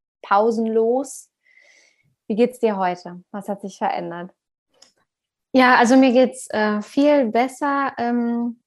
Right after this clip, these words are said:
Speaker 2: vor allen Dingen habe ich se-, auch sehr so die Freude am Leben wiedergefunden. Also es ist nicht so,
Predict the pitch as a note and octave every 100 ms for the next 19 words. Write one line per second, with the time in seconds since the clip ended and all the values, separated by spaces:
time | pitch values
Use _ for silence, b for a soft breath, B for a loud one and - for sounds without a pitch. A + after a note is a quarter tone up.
0 | _ _ _ _ _ _ _ _ - C#4+
1 | C#4 F#4+ F4 D4+ C4+ C4 C4 - B3 B3
2 | C4+ C4 B3+ B3 A3+ A#3 A3+ G#3+ - G#3+
3 | A#3+ A#3 D#3+ F3+ G3+ G#3 F#3+ G3 G3+ G3
4 | F#3 F#3+ - F3+ E3+ - E3 D#3+ F#3+ G#3
5 | G#3+ G#3+ - A#3+ A3+ - A3 G#3 G3+